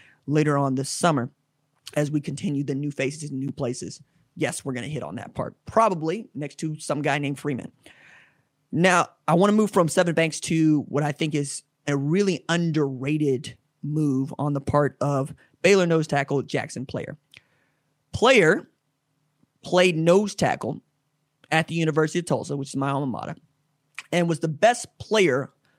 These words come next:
on a twenty twenty defense not named Zaven Collins. You'll know that Zaven Collins was a first-round draft pick, the first first-round draft pick out of my alma mater since nineteen seventy-seven, I believe, and then was followed up very quickly by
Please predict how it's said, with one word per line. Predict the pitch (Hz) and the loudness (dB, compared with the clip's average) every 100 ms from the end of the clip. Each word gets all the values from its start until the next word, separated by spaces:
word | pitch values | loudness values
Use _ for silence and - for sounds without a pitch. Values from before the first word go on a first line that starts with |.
| _ | _
on | - 160 | -4 -2
a | 147 | -4
twenty | - - 233 226 | -6 -4 -4 -4
twenty | - 196 185 | -4 -4 -4
defense | 143 165 156 156 147 | -4 -6 -4 -4 -4
not | 147 165 - | -4 -4 -4
named | 156 156 143 | -4 -4 -4
Zaven | 147 143 143 | -6 -6 -8
Collins. | - - - - - _ _ _ _ | -8 -8 -10 -16 -20 _ _ _ _
You'll | 143 139 | -6 -2
know | 147 160 | 0 0
that | 180 135 | 0 -2
Zaven | 151 165 190 | -2 -2 -2
Collins | 151 147 180 233 - _ _ - | -2 -2 -4 -8 -16 _ _ -6
was | 143 | -4
a | 143 | -4
first-round | - 151 147 - 147 135 135 | -2 -2 -2 -4 -4 -2 -2
draft | 143 98 | -4 -4
pick, | - - | -8 -14
the | - | -8
first | - 240 240 - _ _ | 0 0 0 -10 _ _
first-round | - - 175 165 | -4 -2 -2 2
draft | 165 156 | 0 2
pick | 156 - | -2 -2
out | 165 220 - | 2 2 2
of | 160 | 0
my | 151 139 | 0 -6
alma | - 131 | -6 -6
mater | 123 123 156 | -6 -6 -6
since | - 139 139 | -6 -6 -4
nineteen | 160 165 - 170 151 | -6 -6 -8 -6 -6
seventy-seven, | - - - 135 147 165 156 147 - - - 151 147 127 | -8 -12 -10 -8 -6 -6 -6 -8 -10 -10 -4 -2 -2 -4
I | 117 | -8
believe, | 127 101 117 143 98 117 - - - | -8 -8 -6 -6 -6 -10 -12 -20 -8
and | - 233 | 0 2
then | 226 | 2
was | 196 | 2
followed | 202 185 | 4 4
up | 175 | 2
very | 131 175 160 | 0 0 0
quickly | - 165 156 135 | -2 -4 -2 -4
by | 127 - | -2 -2